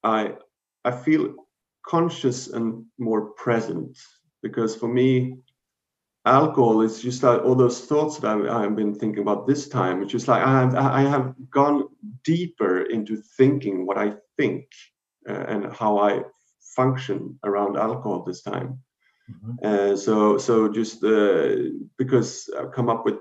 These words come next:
Speaker 1: kind of things that alcohol is never about the now. It's always about the future. I was always, the, the best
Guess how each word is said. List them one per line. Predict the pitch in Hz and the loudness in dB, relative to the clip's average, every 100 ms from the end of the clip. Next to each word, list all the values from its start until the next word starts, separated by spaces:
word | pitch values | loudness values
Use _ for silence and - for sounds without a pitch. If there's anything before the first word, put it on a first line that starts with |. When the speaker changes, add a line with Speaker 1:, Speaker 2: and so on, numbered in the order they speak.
| - _ _ _ _ _ _ _ _ _ | -14 _ _ _ _ _ _ _ _ _
Speaker 1:
kind | 131 104 | -6 -4
of | - | -2
things | 117 113 104 | -2 -2 0
that | 107 101 - - _ _ _ _ | 0 0 -4 -20 _ _ _ _
alcohol | 107 120 135 127 107 104 | 2 4 4 2 2 2
is | - - - - | -2 -8 -12 -2
never | 120 120 110 | 0 2 0
about | 104 104 101 - - - - | 2 0 0 -10 -18 -8 -2
the | |
now. | 107 110 107 95 | 2 4 4 2
It's | 95 120 | -2 0
always | 117 113 107 | 2 2 0
about | 107 - | -6 -6
the | 104 | -8
future. | - 113 110 104 90 | -4 -4 -4 -6 -2
I | |
was | 101 110 | -2 0
always, | 92 131 127 - | 4 6 6 4
the, | 131 | 2
the | 123 143 | 2 0
best | 131 175 - - | 2 2 0 -12